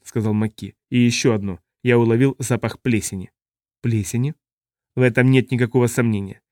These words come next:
Между давлением внутри сферы и снаружи всегда есть разница. В сфере давление было ниже, и воздух затягивало внутрь. Пахло плесенью. Вы успели многое заметить. Вы думаете, я даром тратил время? Не больше, чем обычно.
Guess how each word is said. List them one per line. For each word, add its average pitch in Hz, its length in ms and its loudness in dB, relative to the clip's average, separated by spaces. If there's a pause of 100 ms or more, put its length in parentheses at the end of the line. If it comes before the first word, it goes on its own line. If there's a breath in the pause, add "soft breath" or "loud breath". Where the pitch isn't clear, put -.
(200)
Между 123 280 2
давлением 123 460 4
внутри 120 280 2
сферы 117 320 2
и 117 140 -4
снаружи 127 440 2
всегда 117 320 0
есть 113 200 0
разница. 104 500 -4 (400)
В - 100 -20
сфере 156 240 2
давление 123 400 4
было 123 200 2
ниже, 120 400 0 (200)
и 127 80 2
воздух 143 320 2
затягивало 120 560 2
внутрь. 117 320 -2 (320)
Пахло 120 300 0
плесенью. 101 560 -6 (640)
Вы 123 200 2
успели 160 340 0
многое 160 380 -2
заметить. 127 480 -6 (480)
Вы 131 180 2
думаете, 123 400 4
я 120 60 2
даром 120 240 2
тратил 120 300 0
время? 120 360 0 (800)
Не 185 100 4
больше, 165 280 0
чем 139 180 -2
обычно. 101 420 -6